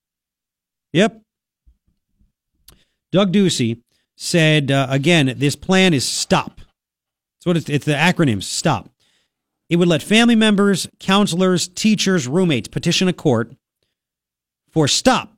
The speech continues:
It stands for Severe Threat Order of Protection.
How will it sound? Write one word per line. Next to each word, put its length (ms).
It 140
stands 320
for 120
Severe 520
Threat 520
Order 320
of 140
Protection. 540